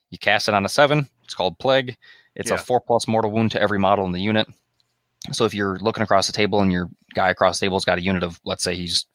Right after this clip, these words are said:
Speaker 1: kinda weird, plays Mortek Guard, and a block of forty, you can pretty much do twenty mortal wounds to it on average. You see a block of sixty goblins, do thirty mortal wounds to it on average. You get the gist all the way down the road.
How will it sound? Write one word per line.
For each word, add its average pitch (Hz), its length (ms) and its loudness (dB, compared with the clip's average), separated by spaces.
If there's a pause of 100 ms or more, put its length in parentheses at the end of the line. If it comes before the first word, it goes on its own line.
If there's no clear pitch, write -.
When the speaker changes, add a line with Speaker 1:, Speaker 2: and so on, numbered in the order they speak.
Speaker 1:
kinda 90 180 0
weird, 98 340 0
plays 92 180 -2
Mortek 98 360 2
Guard, 98 240 4
and 90 180 -4
a 90 100 0
block 90 240 2
of - 80 -10
forty, 131 280 4
you 135 80 0 (880)
can 95 100 -4
pretty 101 140 0
much 95 100 0
do 98 100 -6
twenty 98 240 0
mortal 92 240 2
wounds 92 220 -2
to 92 100 -6
it 87 60 -4
on 90 140 -2
average. 101 420 2 (300)
You - 80 -4
see 98 120 0
a 90 60 4
block 90 280 2
of - 60 -4
sixty - 360 0
goblins, 113 560 4 (480)
do 98 100 -4
thirty 90 240 0
mortal 98 260 4
wounds 107 200 2
to 107 80 0
it 107 80 4
on 104 100 4
average. 107 400 2 (140)
You 107 100 -4
get 101 120 0
the 95 80 -4
gist 95 300 -2
all 92 120 2
the 92 40 -2
way 92 60 -2
down 90 160 0
the 90 80 -4
road. 101 260 4